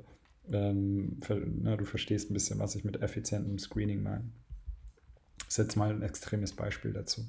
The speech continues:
Punkt Nummer sechs. Viele Männer suchen keine Wingmans oder gehen oft viel zu viel alleine raus. Ja? Du möchtest viel mit anderen Männern rausgehen, die auch gut sind in dem Themenbereich. Und ich mag auch diesen,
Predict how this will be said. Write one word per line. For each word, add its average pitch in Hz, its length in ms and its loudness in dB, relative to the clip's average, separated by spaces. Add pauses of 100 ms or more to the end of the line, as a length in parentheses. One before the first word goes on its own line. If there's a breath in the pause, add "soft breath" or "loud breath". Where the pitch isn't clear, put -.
(100)
Punkt 139 200 12
Nummer 120 140 12
sechs. 107 360 8
Viele 147 240 12
Männer 127 480 10
suchen 117 600 10
keine 107 640 6
Wingmans 127 540 12
oder 98 120 6
gehen 107 540 8
oft - 440 0 (220)
viel 117 240 6
zu - 120 2
viel - 240 4
alleine 101 400 6
raus. - 340 2
Ja? 104 180 0
Du 190 300 12
möchtest 160 680 12
viel 185 180 12
mit 170 180 12
anderen 139 420 8
Männern 139 380 8
rausgehen, 127 680 8
die 120 100 12
auch 156 280 10
gut 196 220 12
sind 135 220 10
in 120 140 12
dem 120 120 12
Themenbereich. 127 540 12
Und 123 80 6
ich 113 100 6
mag 123 220 10
auch 117 180 12
diesen, 117 440 8